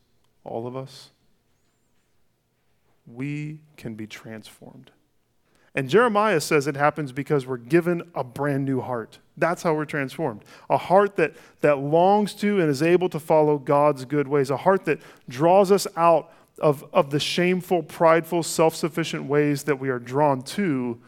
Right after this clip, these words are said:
by our own flesh and by the world. And the coming of Jesus means that we can be given new hearts and, and that Jesus has given us his Spirit so that we can walk in ways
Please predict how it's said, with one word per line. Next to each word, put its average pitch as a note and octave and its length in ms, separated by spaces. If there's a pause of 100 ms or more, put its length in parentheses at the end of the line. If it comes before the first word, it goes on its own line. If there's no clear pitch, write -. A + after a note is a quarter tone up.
(300)
by C#3 180
our C3 140
own C#3+ 160
flesh C3 460
and B2+ 100
by A#2 140
the A2 100
world. G#2+ 320 (800)
And D#3 120
the D3+ 60
coming A#3+ 340
of A3 80
Jesus E3+ 500
means D#3+ 480
that E3 180
we F#3+ 200
can G#3 220
be G#3 100
given D#3+ 480 (380)
new F3+ 320
hearts F#3 720 (720)
and, E3 280
and E3 160
that D#3+ 180
Jesus G3 480
has D3 220
given F#3 260
us F#3 160
his D#3 160
Spirit F#3 480
so D#3+ 160
that D3 120
we F3 180
can G3 240
walk D#3+ 280
in D#3+ 120
ways C3 360